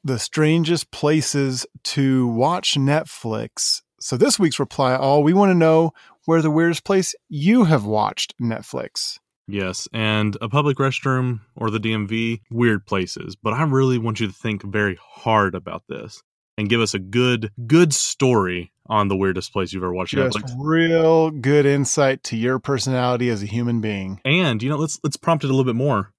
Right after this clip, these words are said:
Speaker 2: Why were you watching Netflix in this place?
Speaker 1: Ooh, great question. I like that follow-up. Let's do it.
Speaker 2: All right, let's do it. Um, on that note, we'll go ahead and we'll wrap things up. There are a few great ways you can show your appreciation for the Creative Church Podcast. First, subscribe and add us to your favorite podcatcher.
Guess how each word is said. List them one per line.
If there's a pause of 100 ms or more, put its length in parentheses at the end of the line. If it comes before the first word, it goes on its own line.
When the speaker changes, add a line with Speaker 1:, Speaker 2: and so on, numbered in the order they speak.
(220)
Speaker 2:
Why
were
you
watching
Netflix
in
this
place? (320)
Speaker 1:
Ooh, (200)
great
question.
I
like
that
follow-up. (480)
Let's
do
it. (160)
Speaker 2:
All
right,
let's
do
it. (380)
Um,
on
that
note,
we'll
go
ahead
and
we'll
wrap
things
up.
There
are
a
few
great
ways
you
can
show
your
appreciation
for
the
Creative
Church
Podcast.
First,
subscribe
and
add
us
to
your
favorite
podcatcher.